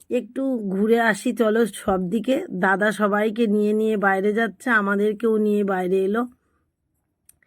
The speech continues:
তো চলে এলাম আমাদের কনের কাছে। কনে খুব রোগা, তবে ভালো লাগছে, সিম্পল সাজ দিয়েছে, অসাধারণ লাগছে। আমরা কনের সঙ্গে অনেক ছবি টবি তুলেছি, গল্প করেছি। এবার দাদাকে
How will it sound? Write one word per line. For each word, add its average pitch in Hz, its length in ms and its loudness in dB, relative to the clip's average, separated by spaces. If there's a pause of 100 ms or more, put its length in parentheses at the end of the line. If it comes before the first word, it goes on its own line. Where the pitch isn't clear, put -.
(340)
তো 240 100 2
চলে 277 320 0
এলাম 285 180 2
আমাদের 269 340 0
কনের 233 420 2
কাছে। 247 340 0
কনে 240 580 -2
খুব 240 340 2
রোগা, 233 540 2 (800)
তবে 233 300 2
ভালো 214 300 2
লাগছে, 247 440 2
সিম্পল 233 560 0
সাজ 202 320 2
দিয়েছে, 226 500 0
অসাধারণ 214 720 2
লাগছে। 214 600 -2 (560)
আমরা 208 240 0
কনের 220 320 -2
সঙ্গে 226 300 0
অনেক 202 320 0 (200)
ছবি 202 240 -4
টবি 226 240 -2
তুলেছি, 208 500 0
গল্প 190 360 0
করেছি। 226 540 0
এবার 202 260 2
দাদাকে 202 720 0